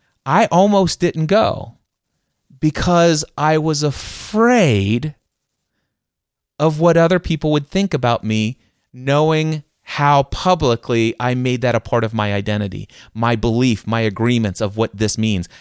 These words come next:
Now, it's one thing to think that I would, I would not have the credibility if I had this and didn't do anything about it. But now that I did it and I did this and I had this success and, and then, and now they see me.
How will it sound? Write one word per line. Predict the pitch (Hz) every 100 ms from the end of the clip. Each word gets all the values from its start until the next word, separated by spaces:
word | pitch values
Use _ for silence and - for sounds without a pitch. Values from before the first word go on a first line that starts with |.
| _ -
Now, | 101 110 147 190 170 120 104 - -
it's | 151
one | 143 220 233
thing | 165 143
to |
think | 127 131 123
that | 127
I | 120
would, | 123 127 117
I | - 123
would | 120 113
not | 117
have | 120 117
the | 120
credibility | - 117 107 113 110 110 -
if | 110 113
I | 107
had | 110 160 147
this | 131 120
and | - 110
didn't | 131 113
do | 120
anything | 107 104 101
about | 107 170
it. | 110 - - -
But | 110
now | 123 151
that | 151 123
I |
did | 104 147 175
it | 143
and | 110 113
I | 110
did | 101 151
this | 160 151 -
and | 113
I | 110
had | 127 139
this | 131 -
success | 110 - 180 170
and, | 120 123 - - _
and | 110 117
then, | 185 180
and | 123 104
now | 90 117
they | 156 196
see | - 226
me. | 226 233